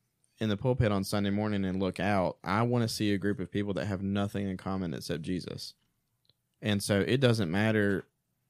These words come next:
what, what color they are, what their socioeconomic status is, what their level of education is, if they have disabilities, um, you know, uh, what, uh, their sexual situation is.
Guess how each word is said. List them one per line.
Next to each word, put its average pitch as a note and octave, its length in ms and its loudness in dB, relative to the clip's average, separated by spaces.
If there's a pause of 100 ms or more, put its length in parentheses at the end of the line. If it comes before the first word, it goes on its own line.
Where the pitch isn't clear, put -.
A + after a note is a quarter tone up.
what, G2 320 -4
what G2+ 280 -2
color C3 300 2
they C3 160 2
are, B2+ 440 4
what G2+ 280 0
their F#2+ 160 2
socioeconomic G2 920 -2
status A#2+ 400 2
is, A2+ 380 0
what G2 140 -2
their F2+ 120 -2
level F#2 260 -2
of F#2+ 80 -2
education A#2+ 640 -4
is, A#2+ 320 -2 (340)
if G2 140 -4
they F#2 100 -2
have F#2 160 -2
disabilities, A2+ 960 0 (460)
um, F#2 600 0
you G#2+ 160 -2
know, F2 360 -2 (200)
uh, F#2 420 -2
what, G#2 520 2 (340)
uh, G2+ 240 0 (220)
their G#2 220 2
sexual A2 440 0
situation A#2+ 600 0
is. A#2+ 120 0